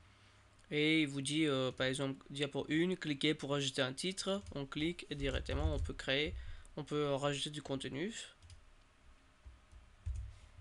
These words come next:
Quand on voudra, euh, sauvegarder le fichier, fichier, enregistrer, enregistrer sous. Et, euh, je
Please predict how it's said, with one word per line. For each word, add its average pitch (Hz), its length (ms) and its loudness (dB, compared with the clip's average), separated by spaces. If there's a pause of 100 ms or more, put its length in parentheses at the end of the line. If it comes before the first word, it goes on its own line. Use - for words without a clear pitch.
(920)
Quand 165 180 0
on 165 40 0
voudra, 156 580 0 (200)
euh, 147 260 -2
sauvegarder 147 480 0
le 139 80 2
fichier, 190 440 4 (520)
fichier, 151 640 4
enregistrer, 143 760 0 (240)
enregistrer 139 520 -4
sous. 220 360 -2 (640)
Et, 156 260 4
euh, 131 240 4
je - 160 0